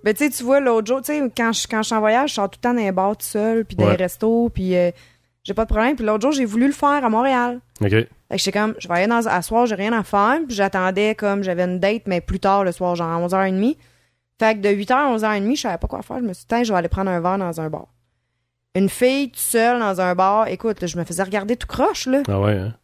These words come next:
Speaker 1: Tu sais, j-, y a pas personne qui est venu me voir pour jaser. Puis là, moi, j'essayais de jaser avec les voisins. Puis il était comme, « Mais pourquoi tu me parles ? »
Speaker 2: Ouais.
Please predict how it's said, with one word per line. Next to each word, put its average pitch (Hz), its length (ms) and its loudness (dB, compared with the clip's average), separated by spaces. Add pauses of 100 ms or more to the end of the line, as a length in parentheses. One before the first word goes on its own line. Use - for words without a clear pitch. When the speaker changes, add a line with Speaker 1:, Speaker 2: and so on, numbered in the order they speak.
(100)
Speaker 1:
Tu 320 120 2
sais, - 20 4
j-, 190 220 -2
y 202 40 4
a 185 40 0
pas 214 100 0
personne 339 360 -2
qui 269 100 -2
est 233 40 2
venu 220 140 2
me 214 100 0
voir 240 220 4
pour 220 140 -4
jaser. 196 460 2
Puis 247 100 -2
là, 247 60 2
moi, 254 80 2
j'essayais 226 360 0
de 233 60 -6
jaser 214 320 2
avec 240 200 2
les 220 120 0
voisins. 196 460 0 (680)
Puis 233 80 -2
il 226 40 0
était 202 120 -4
comme, « 170 140 -2
Mais 156 80 -4
pourquoi - 220 -4
tu - 120 -6
me 175 120 -2
parles ? » 208 480 -6 (460)
Speaker 2:
Ouais. 95 240 0